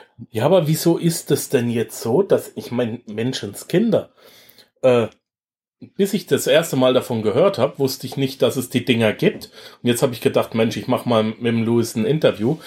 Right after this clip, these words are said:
der soll mir mal sagen, wo er seine drei bis fünf Reiz her hat.“ Aber da gibt's ja einen ganzen Arsch voll. Wieso kennt man das denn nicht?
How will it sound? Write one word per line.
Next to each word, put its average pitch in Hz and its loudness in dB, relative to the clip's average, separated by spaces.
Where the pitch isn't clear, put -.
der 127 4
soll 135 2
mir 127 2
mal 113 4
sagen, 131 0
wo 107 4
er 110 6
seine 110 0
drei 110 2
bis 110 -4
fünf - -2
Reiz 156 2
her 98 2
hat.“ 107 0
Aber 120 0
da 131 2
gibt's - -2
ja 113 2
einen 110 -4
ganzen 110 -2
Arsch 185 -2
voll. 90 -4
Wieso 110 0
kennt - -2
man 127 -2
das - -2
denn 104 0
nicht? - -10